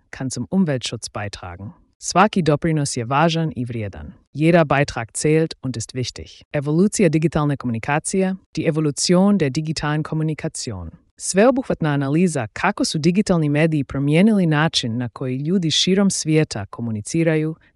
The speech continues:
te etičke i društvene implikacije tih promjena. Eine umfassende Analyse, wie digitale Medien die Art und Weise verändert haben, wie Menschen weltweit kommunizieren,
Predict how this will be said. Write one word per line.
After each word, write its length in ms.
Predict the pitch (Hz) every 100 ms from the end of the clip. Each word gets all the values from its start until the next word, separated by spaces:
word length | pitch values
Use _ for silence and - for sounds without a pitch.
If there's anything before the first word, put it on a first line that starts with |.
| -
te 120 | -
etičke 440 | 156 170 196 - 180
i 100 | 139
društvene 520 | 143 151 - 131 127
implikacije 640 | 117 117 - 113 113 113
tih 240 | 104 104 -
promjena. 460 | 107 101 87 80 - _ _ _ _ _ _ -
Eine 180 | 147 -
umfassende 580 | 226 262 - 190 - 165
Analyse, 800 | 135 127 123 139 156 175 185 196 _
wie 100 | 143
digitale 540 | 131 156 160 - 147 135
Medien 440 | 135 151 165 170
die 140 | 139 113
Art 260 | 135 147 -
und 120 | 143
Weise 260 | 131 135 131
verändert 540 | - 135 147 156 -
haben, 340 | 151 147 156
wie 100 | 127
Menschen 420 | 120 127 135 123 120
weltweit 420 | 127 143 151 -
kommunizieren, 920 | - 131 113 98 - 156 170 185 190